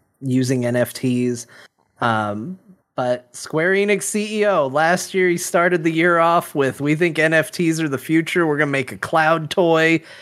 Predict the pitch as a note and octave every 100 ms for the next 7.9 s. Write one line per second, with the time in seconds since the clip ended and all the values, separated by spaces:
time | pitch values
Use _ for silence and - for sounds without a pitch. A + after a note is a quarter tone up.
0 | - D3 A2+ G2+ - G3 - F3 - F#3
1 | D#3 D#3 C#3+ C#3+ - C#3+ C#3+ C#3+ C3 D#3
2 | D3+ - - D3+ D3+ C#3+ D#3+ D#3 D#3+ D#3+
3 | - - - _ _ - C3 C#3 D3 D3+
4 | D3 D3+ D3+ C#3 D3+ D#3 D3 D#3 D3+ E3+
5 | D#3 D3+ D#3+ D#3+ D#3+ F3 F#3+ F#3+ F3+ _
6 | _ _ - D#4+ B3 A3 G3 F3+ E3+ E3
7 | D#3+ C#3+ C3 - C#3 D#3 G3 G#3